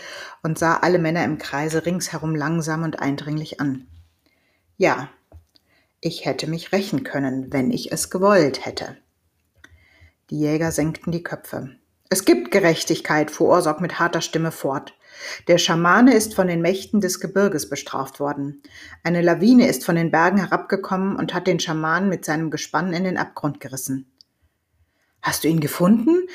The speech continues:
War er tot?“, fragte Kia. „Er lebte. Beide Beine waren gebrochen. Als ich ihn durch Zufall fand, hatte er mindestens schon drei Tage gelegen.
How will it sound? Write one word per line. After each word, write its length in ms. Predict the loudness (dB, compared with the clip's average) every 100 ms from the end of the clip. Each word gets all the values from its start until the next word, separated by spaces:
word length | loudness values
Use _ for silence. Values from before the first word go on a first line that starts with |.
| -12 -2
War 160 | 0
er 160 | 0 -2
tot?“, 400 | 0 4 4 2
fragte 340 | -4 -6 -6
Kia. 460 | -6 -2 -2 -2 -6 _ _ _ _ _
„Er 100 | 2
lebte. 420 | 4 4 0 -4 -6 _ _ _ _ _
Beide 240 | 0 2
Beine 300 | 2 2 0
waren 260 | -2 -4 -4
gebrochen. 580 | -8 -10 -12 -10 -12 -14 _ _ _ -14
Als 180 | -6 -4
ich 140 | -4 -2
ihn 120 | -2
durch 220 | -4 -4
Zufall 360 | -8 -4 -2 -2
fand, 400 | -2 0 0 0
hatte 200 | -4 -2
er 60 |
mindestens 500 | 0 2 2 2 -4
schon 180 | -2 -4
drei 220 | 0 0
Tage 400 | 0 0 0 -2
gelegen. 520 | -2 0 0 0 -6